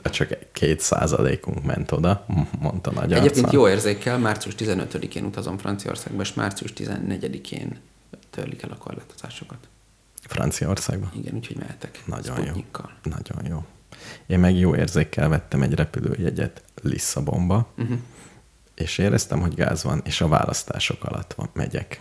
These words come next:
Speaker 1: Tehát Lisszabonba fogok szavazni.
Speaker 2: Tényleg? És ott
Speaker 1: Mhm.
Speaker 2: már beregisztráltál, hogy Lisszabonban
Speaker 1: Még
Speaker 2: van
Speaker 1: ráérek.
Speaker 2: költségen?
Speaker 1: Még ráérek, de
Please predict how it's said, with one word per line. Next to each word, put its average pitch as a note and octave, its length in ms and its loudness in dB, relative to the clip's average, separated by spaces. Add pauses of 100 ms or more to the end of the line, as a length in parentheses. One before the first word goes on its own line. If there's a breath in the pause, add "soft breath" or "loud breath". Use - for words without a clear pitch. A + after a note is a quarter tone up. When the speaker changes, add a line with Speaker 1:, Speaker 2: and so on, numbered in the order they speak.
(140 loud breath)
Speaker 1:
Tehát - 220 0
Lisszabonba F2 640 2
fogok - 340 -2
szavazni. - 600 -6 (1900 loud breath)
Speaker 2:
Tényleg? C#3+ 360 6
És G#2 140 0
ott A2 120 6
Speaker 1:
Mhm. G2 120 6
Speaker 2:
már A#2 200 6
beregisztráltál, G#2 760 2
hogy - 100 -2
Lisszabonban G#2+ 320 8
Speaker 1:
Még - 80 8
Speaker 2:
van - 80 10
Speaker 1:
ráérek. - 260 6
Speaker 2:
költségen? G#2+ 560 2
Speaker 1:
Még G2+ 220 6
ráérek, D#2 560 4
de E2+ 240 8